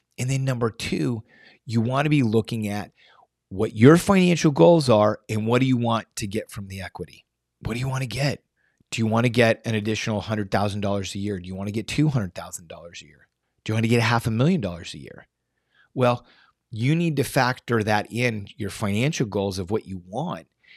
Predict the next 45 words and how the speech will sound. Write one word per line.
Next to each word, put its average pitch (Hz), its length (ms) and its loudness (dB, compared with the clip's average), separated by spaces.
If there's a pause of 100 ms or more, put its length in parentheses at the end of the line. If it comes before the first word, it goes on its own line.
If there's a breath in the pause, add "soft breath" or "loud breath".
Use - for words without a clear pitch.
(220 soft breath)
And 110 140 -6
then 139 160 0
you 156 80 2
need 123 220 -2
to 110 60 -2
look 110 220 -2
at 101 80 -8
the - 80 -10
companies 110 720 -6 (640 soft breath)
and 107 340 0 (260)
their 107 200 2
liquidity, 143 840 4 (220)
their 101 160 -4
value, 120 920 4
their 104 100 -8
comp - 460 -2
packages 104 560 -4
to 107 100 -8
say 98 220 -2
what 95 280 -8
can 98 140 -16
get 98 220 -16
you 95 100 -20
there. - 260 -20 (380)
I 139 60 8
really 196 200 12
hope 180 240 10
you 175 100 4
enjoyed 151 300 8
this 147 180 0
episode. 139 680 4
I 123 100 -6
do 170 220 0
wanna 160 220 2
let 135 180 2
you 127 100 -2
know 120 220 2
that 113 280 -2 (100)
if 120 160 -6
you 185 120 2
have 123 220 4 (120)
any 170 200 2
questions 147 560 2
about 131 300 2
this, 131 340 0